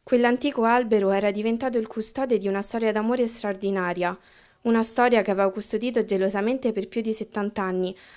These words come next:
ma che ora aveva deciso di svelare a me, sì, proprio a me, sperando forse di poter realizzare il desiderio di quei due ragazzi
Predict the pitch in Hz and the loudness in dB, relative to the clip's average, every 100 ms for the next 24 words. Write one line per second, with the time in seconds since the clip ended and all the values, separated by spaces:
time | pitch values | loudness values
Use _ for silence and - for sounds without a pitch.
0 | - 240 240 269 294 233 208 202 220 247 | -6 -2 0 4 6 6 4 2 2 0
1 | 262 214 202 214 247 233 226 208 190 - | -4 -2 -2 0 2 2 2 2 -2 -10
2 | _ - 302 196 - - 285 269 247 214 | _ -4 0 0 -4 -4 0 2 4 4
3 | 185 190 _ _ _ _ - 247 233 226 | 2 -2 _ _ _ _ -2 2 2 2
4 | 220 254 254 - 190 185 190 202 202 202 | 2 -2 -2 -2 0 0 -2 -2 0 0
5 | 196 196 185 220 214 190 185 196 208 220 | 0 -2 0 0 0 -2 -4 -2 0 0
6 | 190 185 190 190 180 180 170 - - 180 | 0 -2 0 0 0 -2 -6 -10 -10 -10